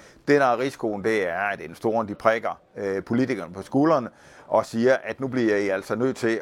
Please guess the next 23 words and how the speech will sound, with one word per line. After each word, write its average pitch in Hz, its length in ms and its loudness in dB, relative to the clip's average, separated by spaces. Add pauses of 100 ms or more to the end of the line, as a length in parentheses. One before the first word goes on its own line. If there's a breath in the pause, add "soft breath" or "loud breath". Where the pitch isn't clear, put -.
at, 98 400 -2
øh, 92 340 -2
gøre 101 160 2
noget 113 200 0
ved 117 60 -2
det 110 120 0
her 107 120 -2
statsbudget, 135 580 0 (320 loud breath)
øh, 107 260 0
og 117 140 -4
det 135 120 2
kan 139 100 -4
de 113 80 -2
gøre 101 260 0
ved 113 200 0 (120)
at, 98 440 -2
øh, 98 200 -4
presse, 98 380 -4
øh, 95 360 -4
de, 101 300 -6
øh, 95 140 -6
statsobligationsrenterne 92 1400 -2
op. 87 160 -2